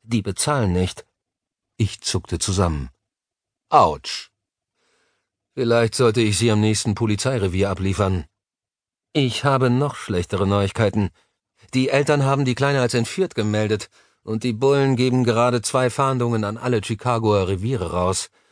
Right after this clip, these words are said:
Rate mal, auf wen die Beschreibungen zutreffen.“ „Mickey und Donald?“ „Ha“, schnaubte Nick.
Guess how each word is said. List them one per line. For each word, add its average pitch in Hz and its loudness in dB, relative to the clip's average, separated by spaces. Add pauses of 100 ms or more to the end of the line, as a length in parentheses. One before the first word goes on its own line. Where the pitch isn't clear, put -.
Rate 135 0
mal, 139 0
auf 123 -4
wen 127 2
die 120 0
Beschreibungen 110 0
zutreffen.“ 87 -4 (880)
„Mickey 98 2
und 80 -2
Donald?“ 82 -2 (680)
„Ha“, 180 0 (320)
schnaubte 80 -6
Nick. 82 -4